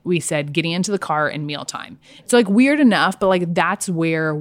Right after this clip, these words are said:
all of our structure is. And that's also where, like, all of our planning goes towards. So, like, if that's meal planning, we work every, like, Friday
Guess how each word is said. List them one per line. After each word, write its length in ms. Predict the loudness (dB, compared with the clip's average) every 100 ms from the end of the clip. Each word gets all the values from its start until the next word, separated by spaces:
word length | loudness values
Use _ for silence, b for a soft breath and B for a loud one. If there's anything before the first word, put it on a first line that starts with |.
| -4
all 180 | 2 2
of 60 | 2
our 120 | -4
structure 480 | -4 -6 -6 -4 -2
is. 180 | 0 0
And 80 |
that's 220 | -2 -4 -4
also 300 | -4 -2 -2
where, 200 | 0 0
like, 220 | -2 -4
all 160 | -6 -6
of 60 | -8
our 120 | -10
planning 340 | -10 -10 -10
goes 240 | -12 -12 -10
towards. 400 | -8 -10 -10 -14 B B
So, 120 | 0
like, 160 | 2
if 80 | 2
that's 240 | -2 -2 2
meal 240 | 4 4
planning, 640 | 0 -4 -2 -4 -6 -6
we 300 | -6 -6 -4
work 360 | -2 0 0 -2
every, 300 | -8 -6 -4
like, 200 | -4 -6
Friday 680 | -8 -6 -6 -4 -4 -4 -4